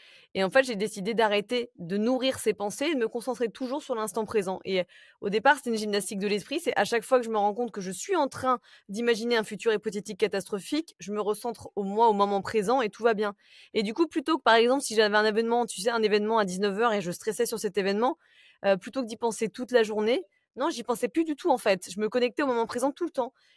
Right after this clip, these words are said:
Et au fur et à mesure, du coup, bah, j'étais beaucoup plus sereine. Et en fait, comme ça, je nourri-, je nourrissais pas la peur et je me sentais carrément mieux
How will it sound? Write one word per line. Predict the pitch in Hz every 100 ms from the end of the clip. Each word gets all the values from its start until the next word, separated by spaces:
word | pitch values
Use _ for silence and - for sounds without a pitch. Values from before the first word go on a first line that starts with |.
| -
Et | 202
au |
fur | - 311
et |
à | 269
mesure, | 240 226 359
du | 277
coup, | - 349
bah, | 247
j'étais | 208 214
beaucoup | 214 277
plus | - 269
sereine. | - 240 247 370
Et | 226
en | 190
fait, | 254 262 220
comme | 214 196
ça, | 294
je | 262
nourri-, | 214 -
je | 175
nourrissais | 196 185 180 180
pas | 180
la | 165
peur | 220 294 311
et |
je | 214
me | 185
sentais | 196 185
carrément | 180 214 220 202
mieux | 202 240